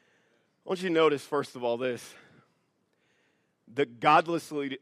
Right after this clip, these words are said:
if you're taking notes, if you're trying to follow along this way, here's the first point.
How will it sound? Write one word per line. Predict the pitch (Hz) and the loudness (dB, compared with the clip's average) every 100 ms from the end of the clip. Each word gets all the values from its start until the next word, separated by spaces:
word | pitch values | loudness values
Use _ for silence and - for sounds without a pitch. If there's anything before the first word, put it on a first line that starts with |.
| _ | _
if | 180 175 | -12 -10
you're | 143 | -8
taking | - 185 170 | -2 0 0
notes, | 147 127 135 | -4 -4 -8
if | |
you're | 120 | -12
trying | 117 151 | -6 -4
to | 147 | -4
follow | - 135 123 | -2 -2 0
along | 120 120 | -4 -8
this | 120 120 | -12 -12
way, | 123 113 107 104 _ _ _ | -6 -4 -4 -10 _ _ _
here's | 147 139 | -10 -8
the | 139 | -8
first | - 139 - | -4 -4 -4
point. | 131 113 | -10 -10